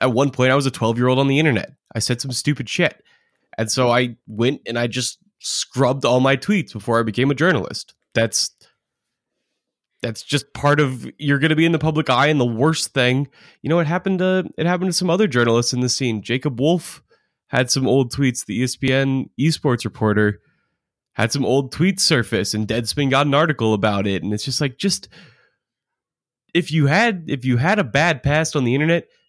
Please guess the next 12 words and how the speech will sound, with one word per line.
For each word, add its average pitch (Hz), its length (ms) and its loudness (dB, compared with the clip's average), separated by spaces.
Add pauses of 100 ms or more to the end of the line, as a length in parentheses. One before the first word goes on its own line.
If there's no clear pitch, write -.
(100)
just - 260 -2
scrub - 520 -2
it - 140 -4
completely. 123 480 -2
Do 113 240 0
whatever 147 320 2
you 165 140 2
can 139 400 0
to 110 100 -4
get 101 400 -2 (480)
those 127 280 2
footsteps 120 680 -2